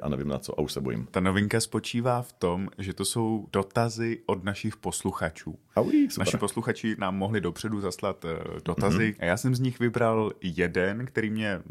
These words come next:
Speaker 2: zaujal a týká se té těžké doby, kterou jsme právě prošli nebo i procházíme. A naše posluchačka se ptá, jaký cítíš rozdíl v mezilidských vztazích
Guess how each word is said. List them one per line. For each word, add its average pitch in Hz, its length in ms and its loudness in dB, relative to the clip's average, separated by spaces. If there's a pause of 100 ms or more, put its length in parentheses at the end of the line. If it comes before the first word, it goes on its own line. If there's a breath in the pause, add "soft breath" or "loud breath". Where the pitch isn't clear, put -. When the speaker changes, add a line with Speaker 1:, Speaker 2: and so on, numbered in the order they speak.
(140)
Speaker 2:
zaujal 113 680 0 (300 loud breath)
a 98 100 -2
týká 123 380 4
se 113 380 2
té 101 240 2
těžké 98 340 -4
doby, 95 200 0
kterou 90 280 -4
jsme 92 280 -4
právě 85 600 0 (340)
prošli 92 480 2
nebo 104 220 -2
i - 40 -12
procházíme. 110 1080 -2 (520 soft breath)
A 69 240 -2
naše 90 220 -2
posluchačka 123 480 -2
se 147 140 -2
ptá, 80 600 -2 (600 soft breath)
jaký 120 1040 -2
cítíš 117 580 -4
rozdíl 101 1200 -2 (140)
v 85 200 -8 (600)
mezilidských 110 920 -2
vztazích - 760 -4